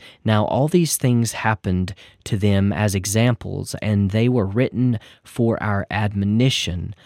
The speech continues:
upon whom the ends of the ages have come." Paul says,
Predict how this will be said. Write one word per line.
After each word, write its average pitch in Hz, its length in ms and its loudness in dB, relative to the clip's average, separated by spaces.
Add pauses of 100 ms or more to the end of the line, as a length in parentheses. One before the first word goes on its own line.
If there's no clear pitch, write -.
(260)
upon 113 400 2
whom 107 720 0 (400)
the 107 340 -2
ends 131 400 2
of 110 300 -2
the 107 240 -2
ages 117 720 -2 (200)
have - 260 -6
come." 95 440 -4 (1500)
Paul 131 300 0
says, 95 640 -2